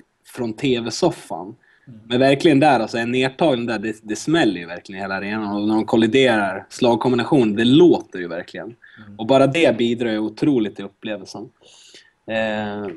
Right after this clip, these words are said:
Speaker 1: det var en jätte-, jättefin upplevelse, <laughs> återigen.
Speaker 2: Mm.
Speaker 1: Eh,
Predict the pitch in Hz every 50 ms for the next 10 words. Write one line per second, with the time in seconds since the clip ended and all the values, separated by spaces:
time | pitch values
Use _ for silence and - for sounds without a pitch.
0 | - _ _ _ _ _ _ _ _ - 127 143 151 151 147 151 160 - - -
1 | - 156 147 143 139 135 131 - _ _ _ _ _ _ _ _ _ _ _ _
2 | _ _ 139 139 151 147 151 - - 127 - - 156 139 139 131 113 - - 135
3 | 127 - 139 117 - - 135 127 131 180 160 - - - - 180 - - 170 135
4 | - 156 135 - - - - - 120 110 113 127 123 123 120 117 117 113 113 110
5 | 110 107 107 107 107 107